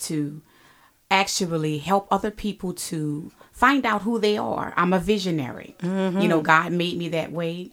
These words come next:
Speaker 1: My first passion, let me just go back, is God.
Speaker 2: Amen.
Speaker 1: And because I love God, I love people.
Speaker 2: Amen.
Speaker 1: And so I like to help to push people and thrust them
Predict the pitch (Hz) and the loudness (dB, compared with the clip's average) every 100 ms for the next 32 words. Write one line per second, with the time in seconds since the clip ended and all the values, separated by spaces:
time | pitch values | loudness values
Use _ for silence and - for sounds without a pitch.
0 | - - 165 147 254 277 - 185 147 160 | -14 -2 -2 2 4 4 4 2 2 2
1 | 151 151 156 151 - 147 151 131 175 165 | 2 0 -2 -2 -2 2 2 2 -2 -2
2 | - 135 135 - - - - - 180 170 | 0 -2 -2 -6 -14 -20 -18 -8 -6 2
3 | 185 175 175 202 - 170 160 165 180 - | 4 4 2 2 4 4 4 0 0 -4
4 | 147 - - 165 156 147 - 185 143 - | -2 -6 -2 0 0 -2 -4 -8 -6 -8
5 | - - _ - - - 175 180 180 170 | -10 -12 _ -20 -20 -6 0 2 4 2
6 | 175 185 196 214 220 - 196 151 208 214 | 4 4 4 0 -2 -4 -4 -2 -4 -4
7 | - - 196 151 - - 311 302 - - | -6 -6 -4 -4 -6 -2 0 -2 -4 -4
8 | 202 160 - 139 - - - - 165 160 | -4 -4 -4 -4 -4 -12 -20 -6 -2 -2
9 | - - 240 240 - - 170 147 156 - | -4 -4 -2 -2 -6 -4 -2 -2 -4 -10